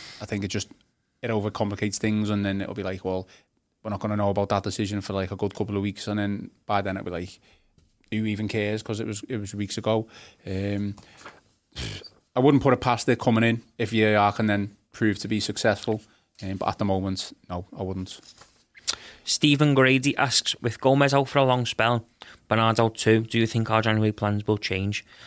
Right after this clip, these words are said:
Speaker 2: They need creativity and quality we have all talked about and are, are now being amplified with arguably our two most skillful players out.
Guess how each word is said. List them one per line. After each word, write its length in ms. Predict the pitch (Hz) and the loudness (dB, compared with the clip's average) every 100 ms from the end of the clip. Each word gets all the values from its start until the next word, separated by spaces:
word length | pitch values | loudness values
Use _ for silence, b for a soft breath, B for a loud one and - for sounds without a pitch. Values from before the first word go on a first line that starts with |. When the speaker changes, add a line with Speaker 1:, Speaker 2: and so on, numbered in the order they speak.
| B | B
Speaker 2:
They 80 | 110 | 2
need 140 | 123 | 2
creativity 500 | - 127 - 113 123 | 2 2 2 2 0
and 80 | 117 | 0
quality 500 | - 107 104 117 107 B B B B | 2 2 2 -2 -4 B B B B
we 80 | 104 | 2
have 100 | 101 | 4
all 120 | 107 | 2
talked 280 | - 104 - | 4 2 4
about 240 | 117 110 | 0 2
and 100 | - | 0
are, 160 | 98 95 - _ 110 | 0 -2 -8 _ -2
are 140 | 107 | 2
now 180 | 104 110 | 2 2
being 180 | 110 - | 2 0
amplified 500 | 104 - - 113 107 | -2 -2 -2 0 0
with 80 | 98 | 0
arguably 340 | 104 104 110 | 0 2 0
our 80 | 104 | 0
two 180 | - 107 | -2 -2
most 180 | 107 - | -2 -2
skillful 280 | 110 - - | -2 -4 -4
players 260 | 95 98 | -2 -2
out. 240 | 98 104 | -2 -4